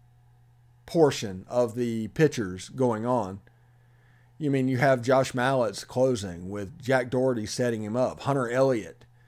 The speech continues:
starting games. All of this is very important, and, and without it, you just have a lack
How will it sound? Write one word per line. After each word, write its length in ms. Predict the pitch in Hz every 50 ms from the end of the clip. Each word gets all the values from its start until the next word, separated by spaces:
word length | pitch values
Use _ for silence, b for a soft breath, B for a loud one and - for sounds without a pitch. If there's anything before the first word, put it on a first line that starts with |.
| b b b
starting 640 | b - - - 135 127 131 131 131 127 123 120
games. 640 | 110 123 120 123 120 101 85 78 - - - - - - - -
All 240 | - 117 131 147 160
of 100 | 156 143
this 200 | 160 160 160 -
is 140 | 156 131 117
very 400 | 107 113 131 135 143 147 143 135
important, 580 | 127 123 117 - 139 160 175 151 113 85 80
and, 220 | 92 101 107 104 104
and 240 | - 131 127 123
without 420 | 127 131 120 127 123 139 151 175 160
it, 140 | 131 104 101
you 240 | 113 123 123 120
just 280 | 117 - 143 139 117 -
have 320 | 127 131 135 135 127 110 107
a 140 | 110 123 123
lack 560 | 113 110 117 117 131 147 151 131 - - -